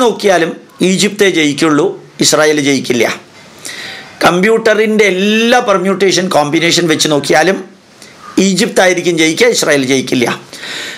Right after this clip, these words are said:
പക്ഷേ യാഥാർത്ഥ്യം എന്താണ്? എപ്പോഴും ഇസ്രായേലേ ജയിക്കാറുള്ളൂ, ഈജിപ്ത് തോൽക്കുക പതിവ്.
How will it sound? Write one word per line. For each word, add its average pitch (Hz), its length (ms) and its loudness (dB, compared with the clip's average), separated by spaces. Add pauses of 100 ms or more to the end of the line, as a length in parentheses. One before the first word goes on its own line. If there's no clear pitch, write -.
(280)
പക്ഷേ - 320 2 (520)
യാഥാർത്ഥ്യം 208 840 2
എന്താണ്? 151 320 0 (400)
എപ്പോഴും 262 520 0
ഇസ്രായേലേ 156 600 2
ജയിക്കാറുള്ളൂ, 123 500 -2 (920)
ഈജിപ്ത് 180 380 0
തോൽക്കുക 156 380 2
പതിവ്. 120 300 -2